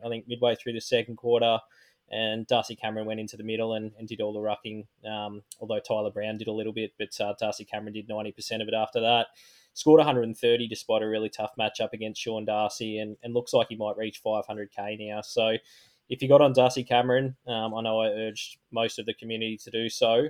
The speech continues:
and thankfully some did. Um, I, I very rarely get things right, but looks like I've got one right in the case of, of Darcy Cameron, and I think, like, he's gonna get us through to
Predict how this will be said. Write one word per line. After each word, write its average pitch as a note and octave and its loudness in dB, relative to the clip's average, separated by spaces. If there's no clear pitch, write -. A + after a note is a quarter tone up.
and A2 -12
thankfully A2 -2
some A2 -4
did. A2+ -4
Um, A2 -8
I, A#2 2
I A#2+ 4
very A2+ 0
rarely G#2 -4
get G#2 -6
things G2+ -16
right, A2+ 0
but A2 -6
looks C3 -2
like A#2+ 4
I've A2 -2
got A2+ 4
one G#2+ -2
right A2 2
in G#2+ -14
the A2 -10
case A2 -4
of, A2 -4
of A2+ -10
Darcy A2 0
Cameron, A2+ -6
and A#2 -4
I A2+ 0
think, C#3+ -2
like, A#2+ 2
he's A#2 -8
gonna A#2 -2
get A#2 2
us A2+ 0
through A2 -2
to A2 -2